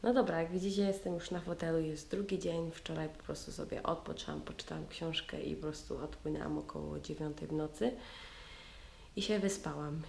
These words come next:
Dzisiaj zaczynamy od naświetlania, od lamp. E, to nie jest jakieś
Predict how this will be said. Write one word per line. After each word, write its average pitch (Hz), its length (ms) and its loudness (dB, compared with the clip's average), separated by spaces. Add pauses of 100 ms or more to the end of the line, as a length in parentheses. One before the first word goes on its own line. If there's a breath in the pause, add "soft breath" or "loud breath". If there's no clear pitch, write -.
Dzisiaj 170 240 -2
zaczynamy 160 680 4 (120)
od 151 280 -2 (360 loud breath)
naświetlania, 185 920 2
od - 180 -6
lamp. 160 460 0 (320)
E, - 40 -10 (1080)
to - 60 -4
nie 160 200 2
jest 160 160 -2
jakieś 160 520 -2